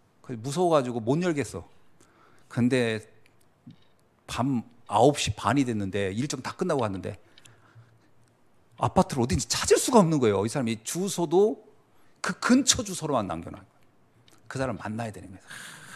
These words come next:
하, 나중에요, 할 수 없이 내가 그냥, 그냥 열었습니다. 그냥. 판도라의 뚜껑을 <laughs> 에라이, 십만 원이 나오든 이십만 원 나오든 이게 얼어 죽느니 빨리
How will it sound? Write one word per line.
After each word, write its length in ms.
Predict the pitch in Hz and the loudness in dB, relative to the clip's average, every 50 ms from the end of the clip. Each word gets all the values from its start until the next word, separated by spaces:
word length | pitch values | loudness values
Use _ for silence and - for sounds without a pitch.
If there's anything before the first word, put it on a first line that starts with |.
| - _ | -18 _
하, 80 | - 104 | -8 -8
나중에요, 440 | 110 107 120 117 113 110 117 127 131 - - 117 - - - - - - _ - - - - _ _ - - - - - _ _ _ - - - | -8 -6 -8 -10 -8 -10 -10 -12 -14 -18 -20 -20 -20 -20 -20 -20 -20 -20 _ -20 -20 -20 -20 _ _ -20 -20 -20 -20 -20 _ _ _ -20 -14 -8
할 120 | - - 202 | -6 -6 -6
수 160 | - - - | -4 -4 -6
없이 200 | - - - 113 | -6 -6 -8 -10
내가 140 | 101 98 101 | -10 -10 -10
그냥, 300 | 98 92 90 87 87 - - _ - _ _ _ - - - - _ _ _ _ _ _ _ _ - - | -10 -12 -12 -14 -16 -18 -20 _ -20 _ _ _ -20 -20 -20 -20 _ _ _ _ _ _ _ _ -20 -12
그냥 340 | - - - 113 113 107 92 | -6 -4 -4 -4 -4 -4 -4
열었습니다. 560 | 92 101 120 135 - - - 104 98 - - | -4 -2 -2 -4 -6 -8 -10 -14 -16 -18 -20
그냥. 180 | - - - - - - - _ _ _ _ _ _ _ _ _ _ - - - _ _ _ _ _ _ _ _ _ _ _ _ _ _ _ - - | -20 -20 -20 -20 -20 -20 -20 _ _ _ _ _ _ _ _ _ _ -20 -20 -20 _ _ _ _ _ _ _ _ _ _ _ _ _ _ _ -20 -14
판도라의 760 | - - - 185 180 175 175 170 151 139 120 110 107 98 98 - _ - _ _ _ _ _ _ _ _ _ | -10 -6 -4 -4 -2 -2 -2 -2 -2 -2 -4 -4 -4 -6 -8 -10 _ -20 _ _ _ _ _ _ _ _ _
뚜껑을 300 | - 175 - - 156 117 - - - - 120 - - - - - | -16 -6 -2 0 0 0 -2 -6 -14 -16 -16 -16 -18 -20 -20 -20
<laughs> 480 | - _ _ - - - - - _ | -20 _ _ -20 -20 -20 -20 -18 _
에라이, 320 | - - 104 127 139 135 127 | -4 2 4 6 6 6 6
십만 340 | - - - 196 208 214 220 | 4 2 6 10 10 12 12
원이 100 | 202 180 | 10 8
나오든 240 | 175 131 127 151 151 | 6 6 4 4 0
이십만 340 | 170 - - 196 202 - 202 | 4 6 8 8 8 8 8
원 80 | 220 | 8
나오든 220 | 196 175 151 127 190 | 6 6 6 4 4
이게 100 | 180 190 - - - - - | 2 2 0 -2 -10 0 4
얼어 200 | - 165 156 254 | 6 8 8 6
죽느니 340 | 208 208 196 202 185 - - | 4 2 2 2 2 2 2
빨리 340 | - - 254 - - 208 | 2 2 0 2 0 -2